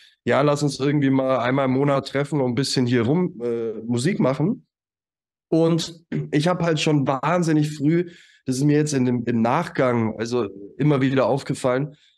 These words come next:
schon wahnsinnig früh eine große Leidenschaft auch dafür gehabt, ähm, nicht nur Musik zu machen, sondern ich wollte immer, dass die Menschen es mitbekommen,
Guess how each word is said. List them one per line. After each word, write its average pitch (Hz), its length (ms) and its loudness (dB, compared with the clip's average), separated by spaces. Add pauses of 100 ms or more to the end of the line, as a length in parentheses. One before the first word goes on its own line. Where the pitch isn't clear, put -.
(440)
schon 135 300 0
wahnsinnig 165 560 2
früh 156 520 2
eine 139 240 2
große 151 500 0
Leidenschaft 147 800 0
auch 135 280 -2
dafür 156 460 0
gehabt, 151 460 0 (760)
ähm, 127 320 2
nicht 160 180 2
nur 170 120 4
Musik 156 360 0
zu - 140 -2
machen, 175 580 0 (160)
sondern 156 440 0
ich 143 260 0
wollte 175 360 2
immer, 160 420 0
dass 139 220 -4
die 117 120 -2
Menschen 139 400 0
es 127 160 -2
mitbekommen, 135 600 0